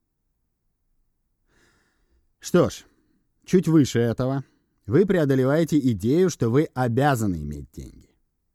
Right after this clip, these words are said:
Но деньги — это игра, и это товар для обмена,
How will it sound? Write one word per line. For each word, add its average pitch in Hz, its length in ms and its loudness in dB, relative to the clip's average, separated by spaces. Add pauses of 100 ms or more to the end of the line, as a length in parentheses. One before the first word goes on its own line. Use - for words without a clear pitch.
(800)
Но 120 120 0
деньги — 160 360 2
это 135 380 0
игра, 113 300 -4 (580)
и 104 80 -8
это 147 200 0
товар 127 340 0
для 117 180 0
обмена, 90 400 -6